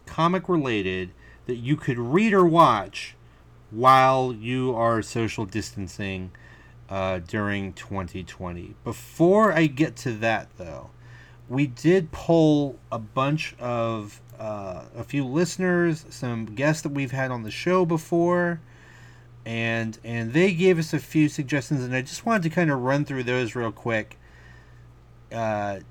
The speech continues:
so that everyone can be aware. Um, you know, if you're, if you're,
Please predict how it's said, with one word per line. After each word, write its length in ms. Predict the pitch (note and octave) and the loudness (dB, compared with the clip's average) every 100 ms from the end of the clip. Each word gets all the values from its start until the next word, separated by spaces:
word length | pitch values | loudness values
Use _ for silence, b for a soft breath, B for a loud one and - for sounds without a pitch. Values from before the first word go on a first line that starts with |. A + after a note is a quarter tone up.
| - | -20
so 260 | - - | -10 -4
that 180 | C3+ C3+ | -2 0
everyone 400 | D3 C#3+ C3+ B2+ | 0 2 0 -2
can 160 | B2+ A#2+ | -6 -4
be 140 | A#2 | -2
aware. 540 | A2 G2+ G#2 G#2 G2+ G#2 - - | -2 -2 -2 -2 -4 -8 -18 -10
Um, 520 | A2 G#2+ G#2 G2+ F2+ - - - - - - F2 - - - | -6 -6 -8 -12 -16 -20 -20 -20 -20 -20 -20 -20 -20 -20 -12
you 100 | C#3 | -4
know, 180 | C3 B2+ | 0 0
if 160 | - | 2
you're, 140 | E3 D#3+ | 4 4
if 200 | C#3+ C#3+ | 2 0
you're, 400 | C#3 C3+ C3 | 0 0 -2